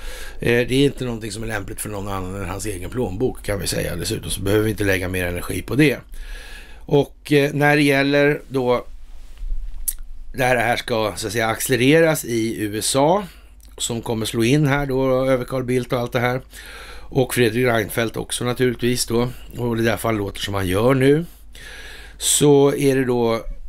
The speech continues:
den här, ja, Sullivan då, domaren i appellationsdomstolen som håller på och krånglar. Och det är uppenbarligen så att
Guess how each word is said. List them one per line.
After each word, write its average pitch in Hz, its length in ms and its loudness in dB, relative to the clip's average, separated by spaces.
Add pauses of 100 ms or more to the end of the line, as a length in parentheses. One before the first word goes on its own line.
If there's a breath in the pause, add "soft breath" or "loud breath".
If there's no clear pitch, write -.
(100)
den 120 160 0
här, 107 400 0 (1000)
ja, 127 240 2 (880 loud breath)
Sullivan 120 540 2
då, 101 140 -2
domaren 117 500 0
i 98 400 -4 (340)
appellationsdomstolen 117 1160 0
som 117 140 -2
håller 113 160 2
på 107 180 -2
och 90 200 -6
krånglar. 90 440 -2
Och 87 120 -4
det 110 100 2
är 113 40 4
uppenbarligen 113 680 2
så 113 320 0
att - 380 -4